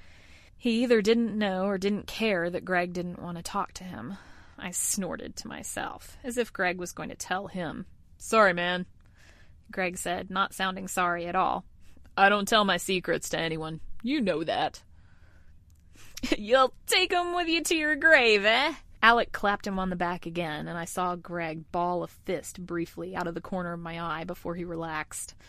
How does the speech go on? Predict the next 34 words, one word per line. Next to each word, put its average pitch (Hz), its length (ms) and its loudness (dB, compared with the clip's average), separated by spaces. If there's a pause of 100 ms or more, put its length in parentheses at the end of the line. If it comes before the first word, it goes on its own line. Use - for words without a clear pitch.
(1080)
"You 202 140 0
know, 151 480 0 (240)
some 320 460 2
folks 240 340 2
might 262 300 4
resort 196 460 2
to, 175 600 -4 (100)
uh, 247 60 -12 (440)
dishonorable 262 960 4
means 208 600 -2
to 226 100 2
get 202 160 6
at 196 120 0
the 185 60 2
knowledge 185 600 2
you've 190 180 -2
got 185 240 4
locked 175 320 4
up 185 220 4
in 180 160 -2
your 214 240 2
head." 170 420 -4 (800)
I 190 140 6
spun - 420 0
around 170 300 -2
at - 100 -14
those 170 300 -4
words, 175 340 -6
which - 180 -6
sounded 185 380 0 (100)
almost 220 380 2
like - 160 -4
a 190 60 -4
threat. - 600 -8